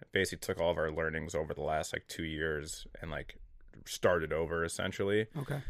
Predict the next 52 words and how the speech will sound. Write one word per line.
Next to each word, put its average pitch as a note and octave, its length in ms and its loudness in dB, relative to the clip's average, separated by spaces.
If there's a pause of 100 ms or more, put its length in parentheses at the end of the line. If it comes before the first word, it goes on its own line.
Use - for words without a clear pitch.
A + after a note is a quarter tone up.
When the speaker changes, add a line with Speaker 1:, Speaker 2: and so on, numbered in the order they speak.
(200)
Speaker 1:
And, F2+ 340 4
um, D#2+ 560 2 (440)
totally F2 300 6
changed D#2+ 260 0
the - 60 -10
game B1 180 -8
for C2 200 -4
us. - 180 -8
And D#2 100 -6
now D2+ 220 -2
we're C#2+ 200 -6
just, - 260 -8
like, - 140 -6
crushing - 380 -10
it. - 100 -12 (640)
Speaker 2:
So D3 400 8 (320)
you C#3+ 180 4
got D3+ 260 10
the E3+ 80 8
espresso C3+ 640 8
in B2+ 80 6
a A#2+ 40 0
thousand A#2+ 360 6
stores, B2+ 520 4 (200)
Speaker 1:
Yep. C3+ 100 4
Speaker 2:
and B2+ 300 4
did C3 180 4
that C3 200 6
help C3 360 8
with C3 360 4
the B2+ 140 2
coffee B2+ 340 6
grounds? C#3 300 6
Like, B2 80 0
'cause A#2+ 200 -6
they B2+ 160 4
already B2+ 200 8
knew B2 160 8
your C3 180 8
name, C#3 340 8
or C3 100 4
was B2+ 140 4
it C#3+ 60 6
just C3 200 2
completely C#3 520 8
different C#3 360 4
Speaker 1:
So C#3 60 6
Speaker 2:
warpath? A#2+ 320 12
Speaker 1:
much, A#2 160 12
it A2+ 80 12
was G2 180 8
worse, F#2 460 6